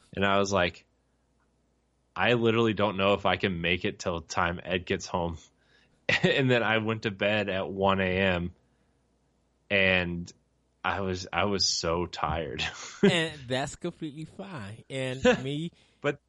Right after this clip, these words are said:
Speaker 1: I mean, that's, that's, like, my, a typical Saturday, e-, except for, like, I usually don't work on Saturdays, but on Saturday mornings I get up early. I, I make breakfast for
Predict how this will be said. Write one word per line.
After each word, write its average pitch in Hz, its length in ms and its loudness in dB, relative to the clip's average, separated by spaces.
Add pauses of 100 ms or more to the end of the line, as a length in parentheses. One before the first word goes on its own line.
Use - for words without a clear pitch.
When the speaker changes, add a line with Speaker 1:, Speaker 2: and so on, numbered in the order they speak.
(120)
Speaker 1:
I 139 80 2
mean, 151 140 0
that's, 156 240 0
that's, 135 360 -4
like, 135 260 -2
my, 117 200 0 (580)
a - 80 -8
typical 131 500 -4
Saturday, 110 1040 0
e-, 95 140 -12
except - 340 -4
for, 107 120 -4
like, 95 320 -2 (600)
I 107 60 0
usually 120 300 2
don't 110 160 0
work 107 240 -2
on 104 120 -2
Saturdays, 95 480 0
but 101 140 -2
on 92 160 -2
Saturday 101 360 2
mornings 98 420 0
I 92 100 0
get 92 180 0
up 87 180 -2
early. 95 440 2 (920)
I, 113 300 4 (400)
I 107 160 2
make 107 300 -2
breakfast 107 600 -4
for 101 460 -2